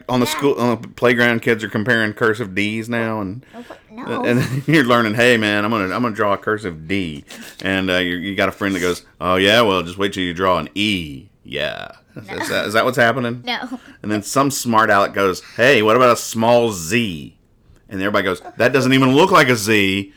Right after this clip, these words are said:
Speaker 1: What are you doing?" And everybody goes, "Hey, man, it's cursive." Thank you. That was a little play I just wrote called Cursive Letters. But it's
Speaker 2: <laughs>
Speaker 1: spelled, it's spelled C U R S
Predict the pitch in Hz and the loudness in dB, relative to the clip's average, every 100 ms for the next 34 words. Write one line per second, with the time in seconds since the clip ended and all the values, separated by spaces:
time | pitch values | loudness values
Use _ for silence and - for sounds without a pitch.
0 | - - - 104 139 135 127 127 143 117 | -20 -20 -2 2 4 4 4 4 4 4
1 | 95 104 - 92 95 90 - 113 92 73 | 0 -4 -6 -6 -4 -4 -6 -6 -6 -8
2 | 69 - 82 - 82 82 - - _ - | -12 -12 -12 -10 -12 -12 -14 -20 _ -20
3 | - _ _ _ - - - - - _ | -20 _ _ _ -20 -20 -20 -20 -20 _
4 | - 170 147 170 226 208 - - 123 123 | -2 2 6 6 6 6 4 2 6 8
5 | 139 135 135 131 120 123 - - 107 101 | 8 6 4 2 4 2 2 2 6 6
6 | 98 92 92 - _ - - 156 170 143 | 4 2 -4 -12 _ -16 -2 2 2 4
7 | 139 120 127 120 92 76 - - _ _ | 2 6 8 8 4 -2 -10 -16 _ _
8 | _ _ _ _ _ _ - 104 302 - | _ _ _ _ _ _ -4 -2 -2 4
9 | 147 139 107 - 113 - 160 139 - - | 6 6 4 -2 -6 -2 2 2 0 -4
10 | 160 127 117 - 104 104 - | 0 4 4 4 0 -2 -6